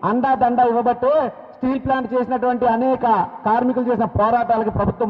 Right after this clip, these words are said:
మద్దతు ఇచ్చింది. ఆయన అధికారంలో ఉండబట్టే విశాఖపట్నం స్టీల్ ప్లాంట్ కార్మికుల జీతాలు ఏనాడు ఆగలేదు. కానీ ఈ రోజు పరిస్థితి, కార్మికులకు జీతాలు రావు, కాంట్రాక్ట్ కార్మికులను పీకేస్తారు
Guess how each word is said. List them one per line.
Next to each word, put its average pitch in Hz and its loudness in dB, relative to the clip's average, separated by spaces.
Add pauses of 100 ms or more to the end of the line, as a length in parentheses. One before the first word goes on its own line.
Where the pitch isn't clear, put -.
మద్దతు 196 -4
ఇచ్చింది. 185 -4 (500)
ఆయన 262 2 (100)
అధికారంలో 269 0 (120)
ఉండబట్టే 262 0 (720)
విశాఖపట్నం 254 0
స్టీల్ 254 -2
ప్లాంట్ 247 2 (100)
కార్మికుల 240 0
జీతాలు 233 2
ఏనాడు 226 0 (120)
ఆగలేదు. 196 0 (120)
కానీ 208 0
ఈ 233 0
రోజు 240 0
పరిస్థితి, 240 -6 (840)
కార్మికులకు 214 2 (100)
జీతాలు 220 2 (100)
రావు, 226 2 (300)
కాంట్రాక్ట్ 220 -2
కార్మికులను 214 2
పీకేస్తారు 233 0